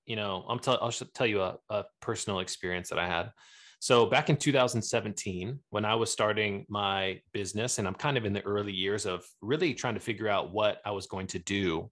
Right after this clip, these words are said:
I was struggling because I wasn't skilled. And so there was a moment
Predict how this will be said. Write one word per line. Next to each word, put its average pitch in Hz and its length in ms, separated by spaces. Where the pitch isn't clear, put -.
I - 80
was 156 120
struggling 123 600
because 107 240
I 110 40
wasn't 120 300
skilled. 95 580
And 117 140
so 123 260
there 147 120
was 147 140
a 135 40
moment 127 520